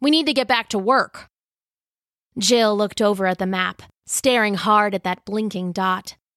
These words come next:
Somewhere out there, in the middle of the Atlantic Ocean,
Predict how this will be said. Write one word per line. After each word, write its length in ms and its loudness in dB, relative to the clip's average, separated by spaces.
Somewhere 580 2
out 280 -2
there, 400 -8
in 120 2
the 100 4
middle 400 4
of 120 -2
the 140 -2
Atlantic 520 -2
Ocean, 480 -2